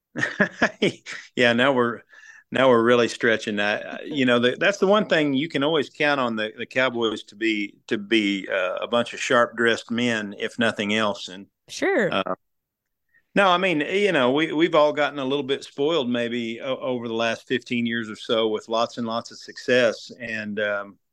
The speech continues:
Speaker 1: and that we didn't get to, didn't get to experience any on-field success of any kind Saturday night. It was not only a, you know, a loss, but it was a, it was a, a dominating loss. We just
Speaker 2: Yeah,
Speaker 1: got,
Speaker 2: devastating.
Speaker 1: uh,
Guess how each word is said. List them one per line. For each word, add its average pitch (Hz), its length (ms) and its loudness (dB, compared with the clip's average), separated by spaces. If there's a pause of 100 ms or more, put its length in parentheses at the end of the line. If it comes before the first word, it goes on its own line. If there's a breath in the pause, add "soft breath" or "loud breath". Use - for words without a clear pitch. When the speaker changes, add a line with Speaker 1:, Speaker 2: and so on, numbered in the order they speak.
(120)
Speaker 1:
and 110 260 -6
that 117 200 2 (440)
we 123 140 4
didn't 123 220 6
get 123 220 2
to, 107 180 0 (560 loud breath)
didn't 139 220 2
get 139 160 0
to 135 60 2
experience 131 580 0
any 135 220 2
on-field 120 540 -2
success 117 500 -4
of 107 140 -6
any 123 220 -2
kind 107 340 -4
Saturday 107 460 0
night. 110 320 0
It 107 100 -2
was 113 180 -12
not 113 280 0
only 110 320 -4
a, 98 260 0 (560)
you 110 140 -2
know, 101 200 4
a 98 60 4
loss, 113 480 2
but 113 180 -4
it 107 120 -2
was 104 180 -6
a, 98 240 -2 (220)
it 131 140 -2
was 117 200 -2
a, 104 140 0 (320)
a 127 100 0
dominating 104 680 2
loss. 95 400 -4
We 107 120 0
just 107 300 0
Speaker 2:
Yeah, 107 140 4
Speaker 1:
got, 98 60 2
Speaker 2:
devastating. 147 600 -6
Speaker 1:
uh, - 40 -8